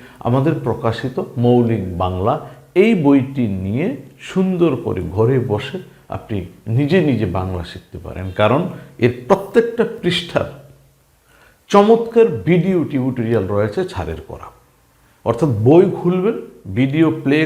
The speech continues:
করবেন, সুন্দর করে নিজে বুঝে বুঝে বাংলা শিখবেন। যারা ইংরেজি শিখতে চাচ্ছেন তারা ইচ্ছে করলে আমাদের বেসিক ইংলিশ এই বইটি নিতে পারেন, ঠিক আছে? একেবারে এবিসি থেকে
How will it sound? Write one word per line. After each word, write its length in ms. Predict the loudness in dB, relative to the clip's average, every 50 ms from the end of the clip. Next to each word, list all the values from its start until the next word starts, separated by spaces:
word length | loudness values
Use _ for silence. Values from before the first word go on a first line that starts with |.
| 0 -2
করবেন, 280 | -2 -2 -4 -6 -8 -8 -12 -20 -20 -14 -6
সুন্দর 340 | -4 -2 -2 0 2 2 0 0 0
করে 140 | -2 -2 -2 -2 -2
নিজে 180 | -4 -4 -4 -4
বুঝে 280 | -4 -4 -2 0 0
বুঝে 280 | 0 0 0 0 0 0 0 -2 -6 -12 -10
বাংলা 360 | -6 -4 -4 -4 -4 -6 -8 -10
শিখবেন। 420 | -10 -12 -14 -16 -16 -18 -20 -20 -20 _ _ _ _ _ _ _ _ _ _ _ -18 _
যারা 220 | 2 4 6 8 8 6 4
ইংরেজি 380 | 2 0 0 0 0 0 -2
শিখতে 340 | 0 -2 -4 -4 -2 -2 -2 0 0
চাচ্ছেন 320 | -2 -4 -4 -8 -8 -8 -10 -12 -20 _ _ _ _
তারা 200 | 6 8 8 8 6 4 0
ইচ্ছে 240 | -6 -10 -4 -2 -2 -2
করলে 280 | 0 -2 -4 -2 -4 -4 -4 -4
আমাদের 260 | -4 -2 -2 -2 -4 -4 -8 -16 -20 -20 _ _ _ _ _ _ _ _ _ _ _ _ _ 0
বেসিক 500 | 2 4 4 4 4 2 2 2 2 2
ইংলিশ 340 | 0 2 2 2 2 2 -2 -6 -12 -16 -18 -20 _ _ _ _ _ _ _ _ _ _ _ _ _ -20 -20 _ _ _ _ -20 -20 -20 _ _ _ 6 6
এই 80 | 6 8
বইটি 280 | 8 8 6 6 4 0
নিতে 240 | -2 -2 -2 -4 -6 -8
পারেন, 200 | -10 -14 -16 -20 -20 _ _ _
ঠিক 140 | -8 -4 -2 -2
আছে? 140 | -2 -2 -4 -4 -4 -6 -10 -18 -20 _ _ 4
একেবারে 260 | 4 6 6 6 4 4 4 6
এবিসি 400 | 6 6 6 4 0 -2 -4 -4 -4 -4
থেকে 160 | -4 -4 -4